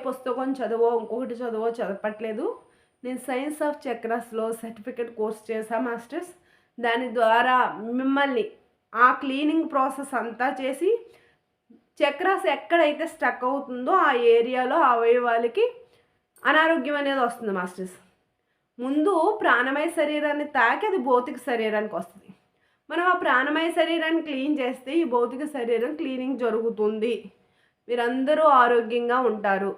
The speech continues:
మీకు ఆరోగ్యం కావాలి అంటే ఖచ్చితంగా చక్రాస్ మెడిటేషన్ అనేది అద్భుతంగా ఉపయోగపడుతుంది మాస్టర్స్. ఆరోగ్యానికి, ఆర్థికంగా అభివృద్ధి చెందడానికి, ఆధ్యాత్మిక ఎదుగుదలకి కూడా చక్రాస్ మెడిటేషన్ అనేది వందకి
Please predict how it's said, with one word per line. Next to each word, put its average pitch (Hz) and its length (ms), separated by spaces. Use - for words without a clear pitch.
మీకు 294 160
ఆరోగ్యం 277 380
కావాలి 254 480
అంటే 233 240
ఖచ్చితంగా 240 640
చక్రాస్ 254 520
మెడిటేషన్ 220 460
అనేది 208 240
అద్భుతంగా 285 800
ఉపయోగపడుతుంది 226 720
మాస్టర్స్. 196 400
ఆరోగ్యానికి, 220 840
ఆర్థికంగా 247 680
అభివృద్ధి 220 500
చెందడానికి, 214 600
ఆధ్యాత్మిక 269 640
ఎదుగుదలకి 233 520
కూడా 208 200
చక్రాస్ 240 480
మెడిటేషన్ 220 500
అనేది 208 340
వందకి 269 400